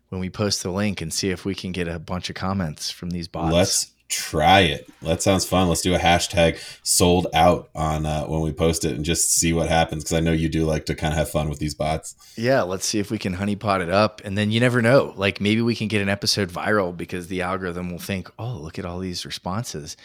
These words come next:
Speaker 1: And,
Speaker 2: Now
Speaker 1: uh,
Speaker 2: you're
Speaker 1: let's,
Speaker 2: thinking.
Speaker 1: let's see if we can get our, our highest listened to show by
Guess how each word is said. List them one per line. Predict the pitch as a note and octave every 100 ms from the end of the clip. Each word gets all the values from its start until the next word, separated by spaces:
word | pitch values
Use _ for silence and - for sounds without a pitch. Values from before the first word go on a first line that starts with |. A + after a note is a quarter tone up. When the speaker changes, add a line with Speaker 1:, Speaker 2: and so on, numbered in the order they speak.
| - - - _ -
Speaker 1:
And, | F2+ E2+ E2
Speaker 2:
Now | D#2+ F#2
Speaker 1:
uh, |
Speaker 2:
you're | E2+
Speaker 1:
let's, | F2 D2 D2
Speaker 2:
thinking. | D#2 E2
Speaker 1:
let's | G2+ -
see | B2
if | A2+
we | A#2
can | A2+
get | G#2+
our, | G2 F#2 E2+
our | F2+ F2
highest | - G#2+ A2+ G#2 G2+ - - - _
listened | G#2 G2+ - G#2
to | - G#2 F#2+
show | - - G2+ F#2+ F2+ F#2 -
by | G#2 F#2+ F2+ F#2